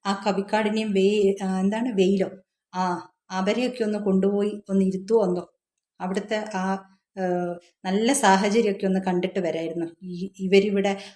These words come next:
ഐക്യപ്പെടുന്ന ചില വിഭാഗങ്ങളുടെ തനി നിറം അവിടെ പോയാൽ കാണായിരുന്നു.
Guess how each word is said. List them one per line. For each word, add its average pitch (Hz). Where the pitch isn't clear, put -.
ഐക്യപ്പെടുന്ന 226
ചില 202
വിഭാഗങ്ങളുടെ 202
തനി 196
നിറം 190
അവിടെ 208
പോയാൽ 165
കാണായിരുന്നു. 151